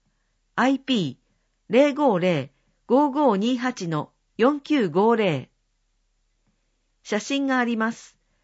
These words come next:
満開の桜並木です。写真終わり。チェスト付き学習机、子供用を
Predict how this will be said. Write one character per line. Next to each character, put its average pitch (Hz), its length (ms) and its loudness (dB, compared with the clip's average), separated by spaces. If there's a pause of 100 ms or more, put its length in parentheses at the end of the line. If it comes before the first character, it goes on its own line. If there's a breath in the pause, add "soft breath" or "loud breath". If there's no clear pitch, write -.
(180)
満 254 260 0
開 277 260 0
の 254 140 0
桜 254 360 -2
並 269 260 2
木 170 120 -6
で 143 100 -2
す。 - 260 -18 (520)
写 202 200 -2
真 262 320 0
終 208 80 2
わ 208 120 0
り。 196 240 -6 (2250)
チ 214 120 0
ェ 214 60 2
ス - 120 -14
ト 302 140 -2
付 277 260 -6
き - 20 -14
学 226 240 -2
習 294 280 -4
机、 180 500 -4 (360)
子 190 160 -6
供 240 280 2
用 190 420 -2 (280)
を 202 220 -2